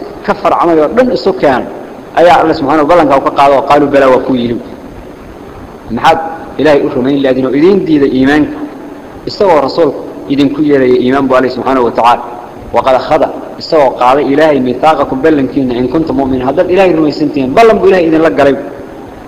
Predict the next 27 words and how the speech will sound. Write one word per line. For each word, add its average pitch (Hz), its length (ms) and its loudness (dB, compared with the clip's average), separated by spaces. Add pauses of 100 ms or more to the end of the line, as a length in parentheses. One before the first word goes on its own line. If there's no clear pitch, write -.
(480)
Huwa 160 180 4
Ilaahay, 127 300 2 (380)
alladii 139 280 2
waa 113 180 2
mid 135 160 0 (360)
yunazzilu 131 440 0
soo 139 240 2
dejiya 113 400 -4 (300)
calaa 135 260 4
cabdihi, 123 400 -2 (320)
addoonkiisa 147 720 0 (120)
dushiisa, 147 480 -2 (280)
aayaatin 127 520 2 (100)
aayaad, 123 400 4 (380)
bayinaatin 127 640 0
cadcad 117 420 0 (340)
ayuu 143 140 2
Ilaahay 135 180 0
ku - 140 -6
soo 139 200 0
dejiyey, 110 440 -4 (280)
liyukhrijakum. 123 760 -2 (300)
Ilaahay 156 240 2
muxuu 156 240 0
u 190 40 2
soo 180 200 2
dejiyey? 120 440 -2